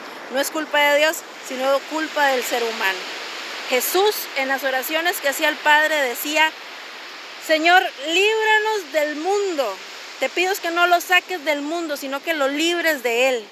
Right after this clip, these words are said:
Él sabía que era un mundo de complicaciones, un mundo donde a veces vamos a llorar y donde a veces vamos a estar tristes, pero que si Dios está en nuestro corazón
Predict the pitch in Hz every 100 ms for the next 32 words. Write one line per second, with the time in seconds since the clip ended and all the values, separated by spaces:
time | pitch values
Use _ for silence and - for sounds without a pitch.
0 | - 262 277 294 262 269 262 254 254 240
1 | 247 247 233 220 202 202 190 185 202 196
2 | 180 - - - - - 247 254 262 254
3 | 240 220 208 220 240 220 233 226 202 185
4 | 190 247 277 247 208 202 190 196 233 208
5 | 208 208 - 190 - 208 202 - - -
6 | - - - 247 233 220 220 220 262 285
7 | 269 262 240 226 202 196 190 196 262 330